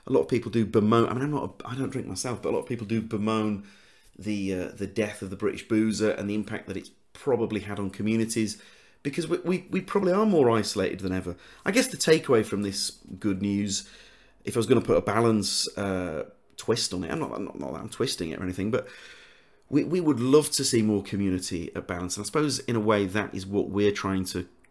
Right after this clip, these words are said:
create with Balance, is a, a, a sense of community through our social channels, through our events. Sophie and the events team, if you're listening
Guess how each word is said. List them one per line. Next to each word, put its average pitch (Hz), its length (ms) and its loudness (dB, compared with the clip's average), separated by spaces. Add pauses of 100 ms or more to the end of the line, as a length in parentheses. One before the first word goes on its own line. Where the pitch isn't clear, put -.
(160)
create 101 420 0
with 95 180 -4
Balance, 87 420 -6
is 98 200 -4
a, 92 200 -4
a, 90 180 -4 (400)
a - 60 -10
sense 95 260 0
of 87 120 -8
community 98 720 0 (480)
through 127 600 6
our 104 560 4
social 113 360 2
channels, 107 500 2
through 101 400 2
our 95 240 0
events. 113 560 0 (500)
Sophie 120 600 4
and 98 100 2
the 101 60 4
events 104 280 2
team, 98 180 -2
if 92 120 -2
you're 107 60 2
listening 110 560 0